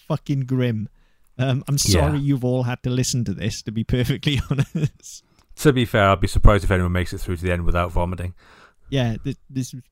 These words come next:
Speaker 1: pretty fucking bad. Um, <laughs> but I, I
Speaker 2: Huh.
Speaker 1: guess that's it. I guess, that's a lot easier than I thought it would be as well, actually.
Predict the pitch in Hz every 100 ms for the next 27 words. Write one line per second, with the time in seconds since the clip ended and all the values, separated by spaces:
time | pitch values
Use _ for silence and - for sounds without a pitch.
0 | - 147 127 - 131 - 117 110 101 98
1 | 135 _ - 117 120 127 - - _ _
2 | - 139 147 127 214 160 - 135 135 -
3 | 180 - 117 131 165 175 165 180 175 151
4 | 151 123 107 107 107 - 113 107 104 98
5 | 101 92 101 101 98 - - -